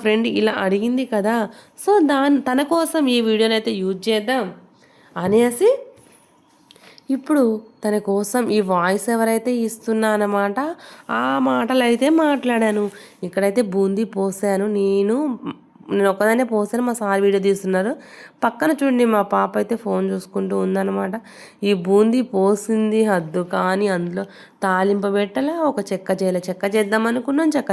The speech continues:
చేయలే. తాలింపు పెడదాం అనుకున్నాం, తాలింపు పెట్ట-, కానీ అప్పుడు పోసిన ఈ బూందీని నేను చెక్క ఎప్పుడు చేశానంటే, స్కూల్స్ అయితే ఓపెన్ అయిన తరువాత చెక్క చేశానన్నమాట. ఇంకా కొంచెం అయితే తాలింపు పెట్టేసి, కొంచెం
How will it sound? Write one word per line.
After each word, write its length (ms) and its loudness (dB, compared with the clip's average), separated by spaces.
చేయలే. 300 -2
తాలింపు 360 0
పెడదాం 280 0
అనుకున్నాం, 300 -2
తాలింపు 320 -4
పెట్ట-, 180 -16
కానీ 360 2
అప్పుడు 340 -4
పోసిన 340 0
ఈ 20 2
బూందీని 500 0
నేను 220 -2
చెక్క 260 -4
ఎప్పుడు 320 -6
చేశానంటే, 480 -4
స్కూల్స్ 460 0
అయితే 180 0
ఓపెన్ 320 0
అయిన 200 0
తరువాత 460 0
చెక్క 180 0
చేశానన్నమాట. 840 2
ఇంకా 200 0
కొంచెం 300 4
అయితే 220 2
తాలింపు 420 0
పెట్టేసి, 380 -4
కొంచెం 240 0